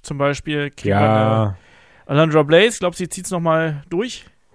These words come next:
Speaker 2: Ja, hab ich mir jetzt auch überlegt, weil sie auch da war, ne?
Speaker 1: Ja.
Speaker 2: Also jetzt, dass man das nochmal macht, so für einen kurzen Spot. Ja. Also so in die Richtung, ne? Also
Speaker 1: Ja.
Speaker 2: jetzt, ich glaub, niemanden, den wir noch nicht hatten.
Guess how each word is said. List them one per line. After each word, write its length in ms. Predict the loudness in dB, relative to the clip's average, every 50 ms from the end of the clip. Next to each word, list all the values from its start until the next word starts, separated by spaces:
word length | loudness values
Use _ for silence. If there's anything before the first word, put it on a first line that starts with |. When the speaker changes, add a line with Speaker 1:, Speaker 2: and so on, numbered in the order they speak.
| _ _ _
Speaker 2:
Ja, 120 | 0 2
hab 80 | 4 4
ich 80 | 4 2
mir 60 | 0
jetzt 100 | 0 0
auch 140 | 2 2 4
überlegt, 420 | 4 4 4 4 2 0 0 2
weil 160 | 2 2 2
sie 120 | 4 4 4
auch 140 | 4 2
da 320 | 2 2 4 4 4 4 4
war, 180 | 4 2 2
ne? 200 | 2 0 0 0 -2 -4 -10 -20 _ _ _ _ _ _ -10
Speaker 1:
Ja. 180 | -8 -8 -8 -10 _ _
Speaker 2:
Also 100 | -10 -8 -8
jetzt, 360 | -8 -10 -12 -14 -16 -18 _ _ _ _ _ _ _ _ _ _ _ _
dass 180 | _ -10 -6 -4
man 140 | -2 0 0
das 140 | 0 2 2
nochmal 160 | 2 2 2
macht, 160 | 2 0 0
so 100 | 0 -2
für 140 | -2 -2 -4
einen 120 | -4 -4
kurzen 360 | -2 -2 -2 -2 -2 -4 -8
Spot. 400 | -8 -8 -8 -2 0 2 2 2 2 0 -6 -12 -14 _ _ _ _ _ _ _ _ _ _ _ _ _ _ _ _
Ja. 500 | -8 -6 -4 -2 -2 -2 -2 -2 -4 -6 -10 -16 _ _ _ _ _ _ _ _ _ -20 -20 -20 -20 _ _ _ _ _ _ _ _ -8
Also 160 | -6 -6 0 2
so 80 | 4
in 120 | 4 4 4
die 120 | 4 4
Richtung, 480 | 4 4 4 2 2 0 -2 -2 0 0
ne? 220 | 2 2 2 0 -2 -6 -4
Also 260 | -2 0 0 0 -2 -2 -6 -14
Speaker 1:
Ja. 140 | -12 -4 -2
Speaker 2:
jetzt, 280 | -2 -2 -2 -4 -10 -12 _ -20 -20
ich 120 | -4 2
glaub, 200 | 4 4 4 4
niemanden, 380 | 4 4 6 6 6 4 4 2
den 160 | 2 4 4
wir 80 | 4 2
noch 120 | 0 0
nicht 200 | -2 -2 -2 -2
hatten. 320 | -4 -6 -6 -8 -14 -16